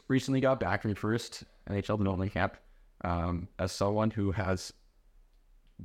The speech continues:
either set or tied the N H L record for most development camps attended at five.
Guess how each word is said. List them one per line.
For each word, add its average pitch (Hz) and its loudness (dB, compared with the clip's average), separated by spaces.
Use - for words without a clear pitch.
either 95 2
set - 2
or 104 -2
tied 95 4
the 92 2
N 90 0
H 90 -2
L 92 0
record 90 0
for 90 -6
most 92 0
development 85 -2
camps 87 -2
attended 98 -2
at - -6
five. - -2